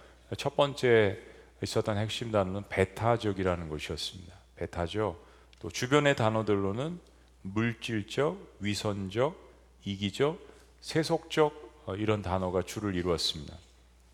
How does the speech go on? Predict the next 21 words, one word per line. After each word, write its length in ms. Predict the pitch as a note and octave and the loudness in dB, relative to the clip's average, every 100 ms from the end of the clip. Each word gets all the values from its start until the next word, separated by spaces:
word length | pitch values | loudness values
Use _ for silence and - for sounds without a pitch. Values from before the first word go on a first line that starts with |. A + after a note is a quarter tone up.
| - _ _ - _ - - - - - - | -20 _ _ -20 _ -20 -20 -18 -14 -14 -4
한 120 | D3+ | 6
가지 200 | F3 D#3 | 8 8
눈에 260 | B2 C#3+ D3 | 6 4 4
띄는 240 | D3+ C3 | 2 4
것은 320 | G#2+ F#2 B2 | 2 2 -2
한국 540 | A2 E3+ F3+ F3+ F#3 F3+ | 0 4 4 6 2 2
교회가 480 | B2 B2 B2+ C3+ - | 4 6 6 4 2
추구해야 640 | - F3 E3+ E3+ C#3+ C3 | -4 -4 0 2 4 6
할 160 | C3 C3+ - | 6 2 -6
방향에 640 | - F#2+ A#2+ B2+ B2+ A#2+ A2 | -2 4 8 8 6 2 4
대한 420 | G2 G2 G2 - - - | 4 6 2 -2 -10 -6
제안이 460 | - G#2 A2+ B2 G#2+ | 2 6 6 6 2
나왔는데, 720 | E2 E2 E2 E2 E2+ C#3+ E3 - - - - - - | 2 2 -2 -2 0 0 -2 -8 -20 -20 -20 -10 -2
이건 120 | C#3+ | 2
좀 120 | D#3+ | 2
소망이 360 | D3 E3+ E3 C#3 | 2 6 6 6
있다고 320 | - B2 A#2 | 6 6 6
생각합니다. 640 | A#2 B2 A2+ F#2+ E2+ D2+ D2 | 2 2 4 2 2 -2 -4
응답-, 440 | G2 A2+ A#2+ - - | 0 2 2 0 -6
응답자 560 | A2+ A#2 A#2+ - A2+ | -2 4 2 6 4
중에 560 | F#2+ F#2+ F#2 F#2+ D#3 - | 4 2 4 4 4 0